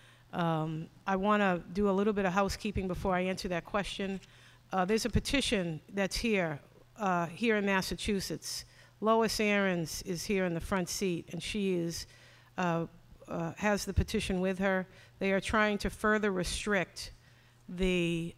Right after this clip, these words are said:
visits in, uh, for incarcerated people in the prisons in Massachusetts to, um, shrink who can come in to the prisons even more than they're al-, than they already, uh,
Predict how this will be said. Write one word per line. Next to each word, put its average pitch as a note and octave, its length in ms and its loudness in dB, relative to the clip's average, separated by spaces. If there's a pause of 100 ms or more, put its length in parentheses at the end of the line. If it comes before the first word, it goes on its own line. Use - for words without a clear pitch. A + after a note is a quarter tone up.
(100)
visits F#3+ 760 0 (220)
in, F3+ 600 0 (140)
uh, E3 440 -2 (380)
for F3 560 0
incarcerated F#3+ 720 0
people F#3+ 360 -2
in F3 180 -2
the E3+ 120 -2
prisons F#3+ 420 0
in E3+ 120 -2
Massachusetts F3 920 -4 (560)
to, F3+ 440 -2 (160)
um, D#3+ 460 -4 (720)
shrink - 600 2 (500)
who A3+ 260 4
can G3 260 0
come F#3+ 240 0
in G3 380 0 (360)
to A3+ 160 0
the G3 80 -2
prisons G3 460 0
even F#3 240 0
more F#3 180 4
than F#3 140 0
they're F3+ 220 2
al-, F3+ 180 2
than F#3 160 0
they F3+ 160 2
already, F3+ 420 0
uh, E3 460 -4